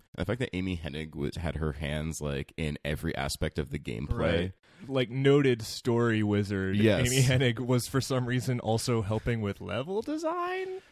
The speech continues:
Speaker 1: Yeah.
Speaker 2: Approval or something? And art direction?
Speaker 1: And E A has that strange mandate that everybody use the Frostbite engine.
Speaker 2: I don't think that's strange. I think that it's, uh, out of a desire to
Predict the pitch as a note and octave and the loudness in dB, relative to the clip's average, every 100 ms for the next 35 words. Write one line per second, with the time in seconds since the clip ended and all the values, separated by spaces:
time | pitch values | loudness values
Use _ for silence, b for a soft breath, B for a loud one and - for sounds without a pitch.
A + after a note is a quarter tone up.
0 | B - E2+ D#2+ D#2 D#2 - C4 C#4+ D#4+ | B 0 2 4 2 0 -2 -2 -2 -2
1 | D#4+ D#4 D#4+ D#4 D#4 D#4 E4 D#4+ D#3 - | -4 -4 -4 -4 -4 -4 -4 -4 -6 -6
2 | - B2 F3 - B3+ C4 - - D4 D4 | -2 -2 -2 -4 -4 -4 -6 -8 -10 -10
3 | C#4+ _ - C3 C3+ - C#3 F3+ G#3 F#3 | -14 _ -8 -4 -4 -4 -4 -4 -4 -4
4 | C#3 - - B2 D3 D3+ C3+ - A#2 G#2+ | -4 -6 -4 -2 -2 -2 0 0 2 0
5 | G2 E2+ G2 C3 E2+ C#2+ E2 - D#2+ D#2+ | 0 0 0 2 0 0 -4 -2 -2 0
6 | F2+ F2+ E2+ D#2+ D#2 C#2 - F2+ F#2 A2+ | 0 2 0 0 -2 -2 -4 -4 -4 -4
7 | - G1+ G1+ G1+ - G1+ G1+ D#2 - _ | -4 -4 -6 -8 -10 -10 -12 -16 -20 _
8 | _ - A3+ E3+ C#3+ G#2+ - - - A2+ | _ -4 -2 0 -2 -2 -4 -10 -4 -2
9 | C3 G#2+ G2+ B2 G#2+ G#2 G2+ - - - | 0 -2 -4 -6 -6 -6 -6 -10 -14 -10
10 | A2+ F#2+ F#2+ F#2+ B B B B _ A2 | -8 -6 -6 -10 B B B B _ -8
11 | G2+ G2 F#2+ F#2+ F#2+ F#2+ F2+ - G2 F2+ | -8 -8 -8 -6 -4 -4 -6 -6 -6 -6
12 | F2 | -8